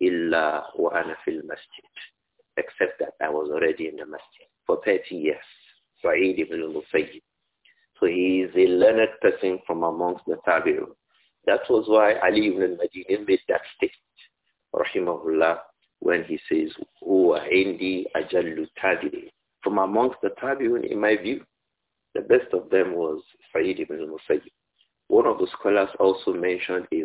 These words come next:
virtue of Sa'id. He says, "كان ابن المسيب يفتي والصحابة أحياء." كان ابن المسيب يفتي.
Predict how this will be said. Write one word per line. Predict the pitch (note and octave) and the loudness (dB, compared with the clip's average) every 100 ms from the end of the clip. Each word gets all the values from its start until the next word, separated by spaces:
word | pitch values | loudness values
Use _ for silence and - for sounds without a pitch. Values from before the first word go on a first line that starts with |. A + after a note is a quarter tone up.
| D2 | -2
virtue | F2 E2 - D2+ | -2 -2 -6 -8
of | D2 - | -10 -6
Sa'id. | D#2 D2+ - - _ _ _ _ - | -4 -4 -6 -18 _ _ _ _ -16
He | - | 0
says, | F#2+ F#2 - | 2 2 0
"كان | A2 A2 G2+ | 0 2 2
ابن | F2+ F2 | -2 -2
المسيب | E2+ E2 E2+ - G2 G2 - | -4 -4 -8 -2 -2 -2 -6
يفتي | G#2 A#2 - - G2+ G2+ G2+ _ _ _ - | -2 -2 -2 -12 -10 -10 -12 _ _ _ -6
والصحابة | E2 - - F#2+ - G2+ G2+ E2+ - - | -4 -4 -8 -6 -2 -2 0 -4 -4 -8
أحياء." | - - E2+ D#2+ - - _ _ _ | -6 0 2 2 -4 -16 _ _ _
كان | - F2 E2 D2+ - - - | -2 -2 -2 -8 -14 -16 -4
ابن | F#2 D2+ D2+ | -4 -2 -4
المسيب | D#2 E2+ D2+ - - E2+ D#2+ D#2 _ _ _ - | -6 -6 -12 -6 -2 -2 -4 -10 _ _ _ -4
يفتي. | F2+ G#2 - - - - | -2 -2 -6 -18 -16 -16